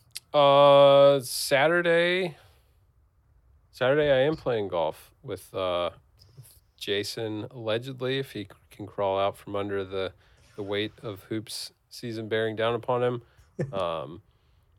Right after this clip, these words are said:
Speaker 1: Ted Slocum's getting in on the action. We may have a fourth, uh, in the wings.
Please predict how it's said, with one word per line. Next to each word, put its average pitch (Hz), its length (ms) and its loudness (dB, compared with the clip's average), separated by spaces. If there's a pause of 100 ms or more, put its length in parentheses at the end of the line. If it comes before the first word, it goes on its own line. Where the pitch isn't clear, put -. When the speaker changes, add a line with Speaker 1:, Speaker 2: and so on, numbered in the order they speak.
Speaker 1:
Ted 107 200 -6
Slocum's 110 560 -6
getting 117 220 -6
in 117 140 -4
on 113 140 -2
the 107 100 -2
action. 117 440 -4
We 107 80 -4
may 101 220 -4
have 107 400 -6 (320)
a 113 60 -8
fourth, 120 580 -6 (260)
uh, 92 580 -6 (760)
in 107 100 -8
the 107 80 -6
wings. 117 640 -6